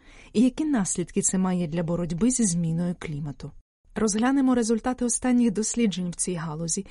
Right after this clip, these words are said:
висвітлені у звіті про кліматичну нерівність дві тисячі двадцять третього року, підготовленому лабораторією світової нерівності.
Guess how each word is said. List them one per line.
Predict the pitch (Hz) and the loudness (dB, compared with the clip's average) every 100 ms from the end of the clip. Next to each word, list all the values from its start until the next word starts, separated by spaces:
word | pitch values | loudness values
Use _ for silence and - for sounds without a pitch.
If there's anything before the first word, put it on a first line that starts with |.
| - - | -18 -4
висвітлені | 180 254 - 202 196 180 190 | -2 -2 0 0 2 2 2
у | 190 | 2
звіті | 185 254 247 | 4 4 2
про | 208 208 | 2 2
кліматичну | 202 196 190 247 - 208 | 4 4 2 -4 2 6
нерівність | 202 220 269 202 160 | 6 6 6 4 2
дві | 190 | -2
тисячі | 214 247 - | 0 0 0
двадцять | 196 180 175 | 0 0 0
третього | 170 170 - 175 185 | 0 -2 0 0 2
року, | 160 143 180 - - - | 0 -2 -6 -8 -16 0
підготовленому | 262 240 254 233 220 254 254 254 | 4 4 6 4 4 6 6 6
лабораторією | 220 185 185 175 185 214 220 214 | 6 4 2 0 4 6 6 4
світової | - 190 175 175 180 | 0 0 2 4 4
нерівності. | 180 156 143 147 - - - | 2 0 -4 -4 -6 -8 -16